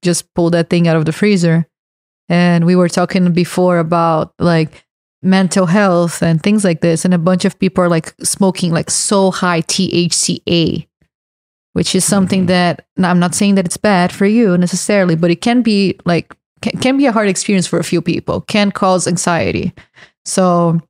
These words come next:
Speaker 1: curing the hash actually ch-, changes also the cannabinoids. So I think it's very interesting to go back a little bit to this curing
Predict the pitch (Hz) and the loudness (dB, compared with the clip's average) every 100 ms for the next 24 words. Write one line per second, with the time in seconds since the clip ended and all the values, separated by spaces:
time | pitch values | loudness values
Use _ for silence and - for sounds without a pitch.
0 | - _ - 247 277 226 190 220 226 185 | -16 _ 0 2 2 2 2 2 2 2
1 | 190 - 180 - 202 - - - 226 262 | -2 -4 -4 -2 -2 -4 -10 -4 0 2
2 | 226 170 170 170 185 175 170 170 160 160 | 2 2 2 0 -2 -2 0 0 0 -2
3 | - - - - _ - 180 175 170 185 | -2 -4 -6 -10 _ -4 0 0 0 -2
4 | 190 196 190 175 180 180 - 175 170 165 | 0 2 2 0 0 0 -2 -2 -2 0
5 | 175 175 175 175 165 170 175 170 160 156 | 0 0 2 0 0 0 2 2 0 -2
6 | 175 170 - - 180 175 156 160 | 0 -2 -2 -2 0 2 2 0